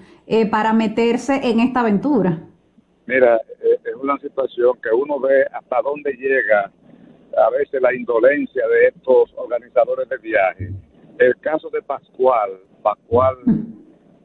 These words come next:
Speaker 2: eh, el caso de Wilkin en Boca Canasta, fueron sus vecinos. Los organizadores de viajes son sus vecinos.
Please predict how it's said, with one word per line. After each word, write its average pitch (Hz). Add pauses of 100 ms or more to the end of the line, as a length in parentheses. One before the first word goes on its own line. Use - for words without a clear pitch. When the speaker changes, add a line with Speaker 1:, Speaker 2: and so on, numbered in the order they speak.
Speaker 2:
eh, 107 (200)
el 123
caso 147
de 147
Wilkin 127
en 104
Boca 113 (140)
Canasta, 107 (800)
fueron 139
sus 147
vecinos. 123 (280)
Los 127
organizadores 120
de 143
viajes 123
son 127
sus 135
vecinos. 123